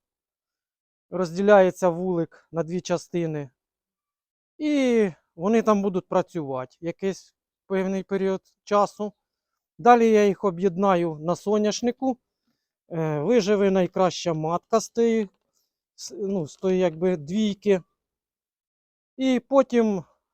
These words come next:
е, да, вона по-, я їй поможу, щоб вона перезимувала.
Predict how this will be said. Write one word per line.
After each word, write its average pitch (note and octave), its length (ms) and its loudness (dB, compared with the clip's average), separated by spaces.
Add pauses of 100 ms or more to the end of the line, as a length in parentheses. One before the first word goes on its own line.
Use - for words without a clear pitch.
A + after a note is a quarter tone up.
(480)
е, C#3+ 320 -8 (960)
да, D4 240 8
вона A#3+ 220 4
по-, G3+ 240 0
я F#3+ 260 2
їй G3+ 220 0
поможу, F#3+ 520 -4 (140)
щоб D#3+ 140 -10
вона F3+ 220 -2
перезимувала. C3 880 -10